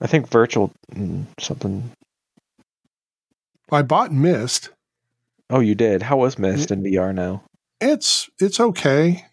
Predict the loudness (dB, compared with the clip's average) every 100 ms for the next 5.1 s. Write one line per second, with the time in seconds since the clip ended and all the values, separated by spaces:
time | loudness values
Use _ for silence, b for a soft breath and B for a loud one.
0 | _ -2 2 4 4 2 0 -2 0 2
1 | 2 0 0 0 2 0 0 0 0 0
2 | B B B B B 0 2 0 -2 -2
3 | 2 4 4 2 2 -2 0 0 0 0
4 | -6 -6 -2 0 2 2 4 4 2 0
5 | -4